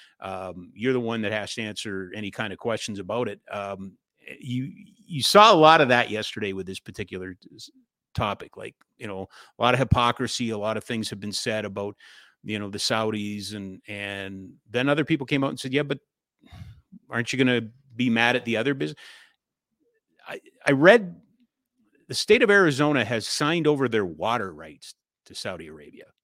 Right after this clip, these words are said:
So there's bigger stories than sports that involve the Saudis and our friends to the south and the rest of the world. But it's that whole idea of, you know,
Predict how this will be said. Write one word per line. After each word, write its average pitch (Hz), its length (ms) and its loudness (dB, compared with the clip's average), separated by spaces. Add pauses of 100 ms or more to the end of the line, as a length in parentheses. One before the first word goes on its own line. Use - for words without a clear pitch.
(480)
So 196 180 2
there's 254 200 4
bigger 208 380 8
stories 151 480 2
than 110 160 -6
sports 120 500 -2
that 101 180 -10
involve 107 340 -4
the 101 60 -12
Saudis 104 640 -6
and 98 100 -14
our 95 100 -10
friends 95 340 -8
to 92 100 -14
the - 100 -14
south 95 400 -10
and 101 100 -12
the 92 60 -6
rest 92 260 -8
of 87 80 -12
the 90 80 -12
world. 87 320 -10 (1080)
But 151 400 6 (160)
it's 135 240 -6
that 147 200 4
whole 170 260 2
idea 127 640 2
of, 107 460 -8 (760)
you 123 160 -8
know, 95 260 -10